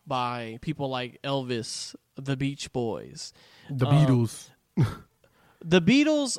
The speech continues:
Speaker 1: I would, I would say a little bit, but not too much. The, uh, because they, they, they literally had their own sound though. Like, the Be-, 'cause the Beatles weren't American, so they kinda
Speaker 2: Right.
Speaker 1: were detached from.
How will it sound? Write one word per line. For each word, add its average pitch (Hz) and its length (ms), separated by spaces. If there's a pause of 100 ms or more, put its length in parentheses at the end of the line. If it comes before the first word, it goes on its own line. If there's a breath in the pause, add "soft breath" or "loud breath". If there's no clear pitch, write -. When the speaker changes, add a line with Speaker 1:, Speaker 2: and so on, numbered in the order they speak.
Speaker 1:
I 185 260
would, 202 280
I 170 120
would 185 160
say 185 220
a 156 80
little 165 260
bit, 170 240
but 147 100
not 151 180
too 180 180
much. 165 480
The, 160 140 (380)
uh, 151 340 (140)
because 156 380
they, 170 180
they, 175 240 (240)
they 196 180
literally 175 400
had 156 200
their 139 120
own 143 160
sound 143 440
though. 180 260 (220)
Like, 120 260 (300)
the 139 100
Be-, 151 300
'cause 185 160
the 165 100
Beatles 202 280
weren't 170 160
American, 139 580 (100)
so - 180
they 147 140
kinda 156 200
Speaker 2:
Right. 123 200
Speaker 1:
were 143 80
detached 131 500
from. 139 400